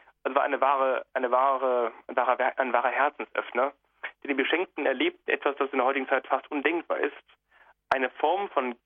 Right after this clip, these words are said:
Liebe, ohne dass das Gegenüber direkt einen Hintergedanken hat. Also eine wirkliche schöne Form der selbstlosen Hingabe. Die Beschenkten erlebten eben Geben ohne zu nehmen, Schenke ohne zurückerhalten zu wollen,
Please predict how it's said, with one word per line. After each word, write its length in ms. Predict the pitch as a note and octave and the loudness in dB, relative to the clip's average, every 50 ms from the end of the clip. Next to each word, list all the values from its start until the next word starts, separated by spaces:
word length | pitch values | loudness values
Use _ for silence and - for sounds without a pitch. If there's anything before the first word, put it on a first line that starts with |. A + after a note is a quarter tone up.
| _ _ _ - | _ _ _ -20
Liebe, 640 | B2+ B2+ C3 C#3+ E3+ F#3 G3+ G#3+ - B3 B3+ B3+ B3 - - - - - - _ _ _ | -20 -14 -12 -10 -8 -6 -4 -2 0 0 0 0 -2 -4 -10 -20 -20 -20 -20 _ _ _
ohne 340 | - E3+ F#3 G#3 A3 G#3+ G3 | 0 0 2 2 2 2 0
dass 160 | - D#3 D3 | 0 0 -2
das 100 | D3 C#3 | -4 -4
Gegenüber 460 | - D3+ C3+ C3+ D#3+ E3+ E3+ E3 D#3+ | -4 -4 -4 -4 -4 -4 -2 0 0
direkt 240 | C#3+ C#3 C#3 - - | 0 0 -2 -2 -2
einen 120 | C#3 C#3+ D#3 | -4 -4 -2
Hintergedanken 680 | C#3+ E3+ D#3+ D3 C3 - A2+ G#2+ A2+ A#2 _ - B2+ | -2 -2 0 0 0 0 2 0 -2 -2 _ -2 0
hat. 160 | C3+ D#3 - - - - | 0 0 -2 -4 -6 -2
Also 220 | - C3 C3+ B2+ A2+ | -2 0 0 2 2
eine 360 | F#2 B2 B2+ B2+ B2 B2 - | 2 2 2 2 0 -2 -2
wirkliche 340 | C#3 C#3+ C#3+ D3 C3 C#3 C3 | -2 -4 -4 -2 -2 -2 -2
schöne 360 | - - D3 D3 C#3+ B2+ - - | 0 0 0 2 0 0 -2 -2
Form 220 | - C3+ B2+ B2+ | -2 -2 -2 -2
der 100 | C3 B2 | -2 -2
selbstlosen 480 | B2 C3+ C3+ C3+ - - C3+ B2 B2 B2 | 0 -2 -2 -2 -2 -4 -2 -2 -2 -2
Hingabe. 500 | C3+ D3 C#3 C3 B2+ A#2+ B2 C3+ C#3 C#3 _ _ _ - - - - - - _ _ _ - - | 0 0 2 2 2 2 2 2 0 -4 _ _ _ -18 -18 -18 -18 -20 -20 _ _ _ -10 -6
Die 80 | C#3 | -2
Beschenkten 460 | C3+ C3+ - D#3+ D#3+ D#3+ _ - C#3+ | 0 0 0 0 -2 -2 _ -4 -2
erlebten 400 | B2 C3+ C#3 D3 D3+ - - C#3 | -2 0 0 0 -2 -2 -4 -4
eben 440 | C3 - C3 C3 B2+ B2+ B2 - - - | -2 0 0 0 0 0 -2 -4 -6 -12
Geben 360 | - C#3 D3 E3 F3 E3+ D3+ | -6 -4 -2 -2 -2 0 0
ohne 240 | - C#3+ C#3+ C3+ C3 | 0 0 0 -2 -2
zu 60 | C#3 | -2
nehmen, 440 | C3 C3 C#3 D#3 D#3+ D#3+ D#3+ D#3 D3 _ _ _ _ _ | -2 0 0 0 0 0 -2 -4 -6 _ _ _ _ _
Schenke 400 | - - D3+ D#3+ F3 - - - | -4 -2 -2 -2 -2 -2 -2 -2
ohne 360 | - C#3 C#3 C3+ B2+ B2+ - - _ _ _ _ _ _ _ _ _ _ | 0 0 2 2 0 0 -2 -6 _ _ _ _ _ _ _ _ _ _
zurückerhalten 720 | - D3+ F3+ - - C#3+ C#3 D3 D3 C#3+ - D3 C#3 C3+ C3 | -2 -2 0 2 2 2 2 2 0 -2 -2 -2 -2 0 0
zu 120 | C#3 B2+ | 0 0
wollen, 360 | C3 C3+ C#3+ C#3+ C#3+ C#3+ C#3+ | 2 2 2 2 0 -2 -4